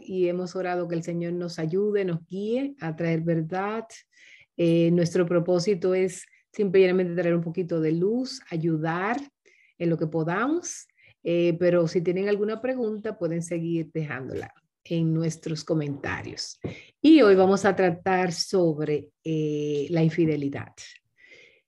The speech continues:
Este, tenemos algunas preguntas que nos han llegado.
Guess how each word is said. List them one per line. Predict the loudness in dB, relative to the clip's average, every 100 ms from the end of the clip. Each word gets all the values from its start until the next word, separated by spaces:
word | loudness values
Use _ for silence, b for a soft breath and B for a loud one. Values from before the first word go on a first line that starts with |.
| _ _ _ _
Este, | -2 2 2 4 6
tenemos | 8 6 6
algunas | 6 6 4 4
preguntas | 2 4 6 4 2 -2
que | -2
nos | -2 -2
han | 0
llegado. | 0 0 0 2 0 -4